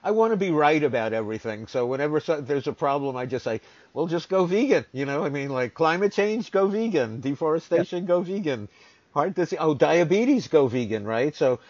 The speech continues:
Speaker 1: I'll just give
Speaker 2: Right.
Speaker 1: you, gi-, gi-, you know, like, a, a, a, if you could just, uh, quickly cover your work with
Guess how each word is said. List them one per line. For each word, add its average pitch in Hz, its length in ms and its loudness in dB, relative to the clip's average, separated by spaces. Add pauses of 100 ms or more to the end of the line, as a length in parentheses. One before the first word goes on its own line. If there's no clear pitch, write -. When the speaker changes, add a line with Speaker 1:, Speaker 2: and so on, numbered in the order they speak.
(120)
Speaker 1:
I'll 151 100 4
just 165 220 2
give 202 120 4
Speaker 2:
Right. 170 220 6 (160)
Speaker 1:
you, 151 80 -10
gi-, 160 220 0
gi-, 151 400 -2
you 143 120 -4
know, 131 120 0
like, 127 300 -2
a, 127 180 -6
a, 123 120 -6 (140)
a, 113 40 -8 (520)
if - 120 -12
you 127 80 -4
could 131 160 -4
just, - 320 -2
uh, 131 120 2
quickly 175 520 0
cover 147 320 0
your 131 200 0
work 127 280 0
with 123 180 -4